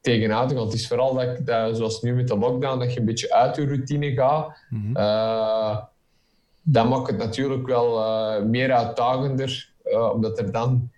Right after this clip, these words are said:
Speaker 1: ja, wat dingen inslapen, eh,
Speaker 2: Ja.
Speaker 1: die dat er niet moeten zijn, hè.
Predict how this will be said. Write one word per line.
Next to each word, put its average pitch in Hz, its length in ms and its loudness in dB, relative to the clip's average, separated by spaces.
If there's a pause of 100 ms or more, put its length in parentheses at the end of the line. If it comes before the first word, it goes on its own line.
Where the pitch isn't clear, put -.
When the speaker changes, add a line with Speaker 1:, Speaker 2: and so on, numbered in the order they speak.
(280)
Speaker 1:
ja, 113 120 2
wat 113 180 2
dingen 113 260 0
inslapen, 113 840 0 (140)
eh, 101 120 -6
Speaker 2:
Ja. 104 260 -2
Speaker 1:
die 104 100 2
dat 107 200 -4
er 107 60 -2
niet 110 260 0 (160)
moeten - 200 -10
zijn, 95 300 0
hè. 156 60 2